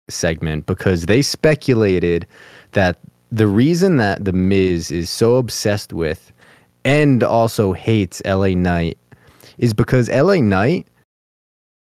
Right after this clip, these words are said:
gets all the adoration and appreciation from the fans and the crowd that Miz always wanted but never got, despite his accolades and despite holding titles.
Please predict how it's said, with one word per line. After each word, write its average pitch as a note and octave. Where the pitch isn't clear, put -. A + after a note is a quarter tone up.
gets A#2
all C#3+
the D#3
adoration G2
and A2+
appreciation G#2
from B2+
the G#2
fans F#2
and E2+
the E2
crowd E2
that A2
Miz B2+
always C#3
wanted F#2
but G#2
never A2+
got, A2+
despite C3
his G#2+
accolades E2+
and F#2+
despite A#2+
holding G2+
titles. -